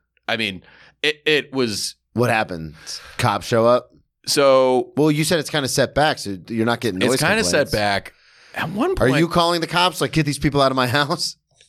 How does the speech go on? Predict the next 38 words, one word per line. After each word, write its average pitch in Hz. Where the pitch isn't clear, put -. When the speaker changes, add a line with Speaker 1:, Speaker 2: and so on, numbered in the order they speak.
Speaker 1:
So 165
I 170
think 254
it's 262
one 190
of 151
those, 156
you 202
know, 262
at 254
those 185
parties, 139
a 117
lot 113
of 131
times, 135
like, 104
people 123
yell, 98
"Cops," -
and 104
there 104
aren't 107
cops. 117
Speaker 2:
Yeah. 135
Speaker 1:
So -
that 165
might 233
have 165
happened 123
at 117
one 127
point. 139
I 131
don't 190
think 170
the -
cops -